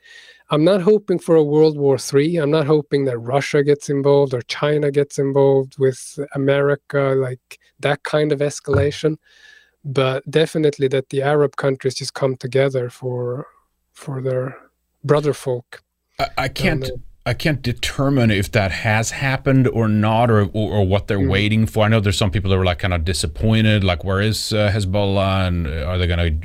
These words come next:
Speaker 2: you know, join or whatever?" Uh, I know some targets in Jordan are being s-, hit by,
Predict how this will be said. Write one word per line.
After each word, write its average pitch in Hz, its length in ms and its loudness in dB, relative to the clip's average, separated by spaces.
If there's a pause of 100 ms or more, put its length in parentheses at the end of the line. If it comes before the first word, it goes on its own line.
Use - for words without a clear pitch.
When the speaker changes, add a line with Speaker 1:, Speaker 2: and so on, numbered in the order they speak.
Speaker 2:
you 85 120 -2
know, 80 80 0
join 87 360 2
or 90 80 2
whatever?" 87 440 2
Uh, 82 100 2 (480)
I 120 40 4
know 139 100 4
some 135 160 0
targets 113 400 0
in 113 100 4
Jordan 110 300 2
are 104 80 2
being 95 240 2
s-, 82 100 -6
hit 107 400 -4
by, 107 340 0